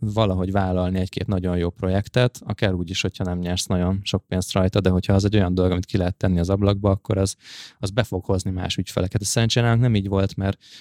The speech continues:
nem kellett semmit így bevállalni, de, de nagyon sok jó példát látok arra, hogy egy referencia projektet megcsinálni, az,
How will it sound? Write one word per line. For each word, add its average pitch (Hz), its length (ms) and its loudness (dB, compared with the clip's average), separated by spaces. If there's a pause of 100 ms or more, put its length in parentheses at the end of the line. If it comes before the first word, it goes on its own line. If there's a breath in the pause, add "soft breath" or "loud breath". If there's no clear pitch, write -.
nem 95 200 0
kellett 92 520 2
semmit 90 520 -2
így 95 240 -4
bevállalni, 98 560 2
de, 98 360 2
de 104 140 2
nagyon 92 260 0
sok - 200 -8
jó 98 100 -2
példát 92 340 -4
látok - 300 -4
arra, 92 180 2
hogy 92 140 0
egy 101 140 4
referencia 98 540 0
projektet 92 460 -4
megcsinálni, 110 600 2
az, 101 180 2